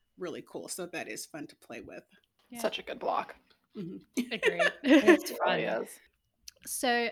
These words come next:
Speaker 2: earlier this year, you launched a new, um, a new pattern subscription membership featuring, um, quilt designers of color. Could you tell us more about it?
Speaker 1: Yeah.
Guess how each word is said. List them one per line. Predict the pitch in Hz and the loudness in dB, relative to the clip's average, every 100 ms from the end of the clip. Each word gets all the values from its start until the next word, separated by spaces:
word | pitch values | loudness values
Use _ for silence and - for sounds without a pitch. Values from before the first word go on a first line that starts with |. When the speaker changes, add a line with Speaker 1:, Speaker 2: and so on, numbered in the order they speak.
| - | 2
Speaker 2:
earlier | 269 370 | 2 2
this | 381 285 254 | -2 -2 0
year, | 190 185 226 208 | 0 0 -4 -6
you | 214 214 208 202 | -6 -4 -4 -4
launched | 190 190 - - | -4 -6 -10 -8
a | 220 190 185 185 | -6 -4 -4 -8
new, | 202 196 185 190 - _ _ _ _ _ _ _ _ | -10 -8 -8 -10 -16 _ _ _ _ _ _ _ _
um, | 220 185 180 220 - - | -4 -4 -6 -10 -10 -6
a | 226 | -4
new | 247 247 | -4 -4
pattern | - 226 226 | -4 -4 -4
subscription | 208 - - - 220 202 | -10 -10 -10 -10 -8 -6
membership | 202 202 - 185 - - - - - _ | -6 -6 -4 -4 -4 -10 -20 -20 -20 _
featuring, | 240 226 220 202 196 - | -2 -2 -2 -2 -4 -4
um, | 185 185 202 | -4 -4 -6
quilt | - 294 | -4 -4
designers | 285 226 208 202 190 | -4 -2 -2 -2 -8
of | 190 | -10
color. | - 208 180 - 185 | -2 0 0 -2 -8
Could | 247 - | -10 -6
you | 233 233 233 233 | -4 -4 -6 -8
tell | - 311 | -8 -6
us | 311 | -6
more | 330 339 | -2 0
about | 349 370 359 | 0 -2 -2
it? | 381 302 _ _ _ - | -4 -8 _ _ _ -2
Speaker 1:
Yeah. | 403 | 0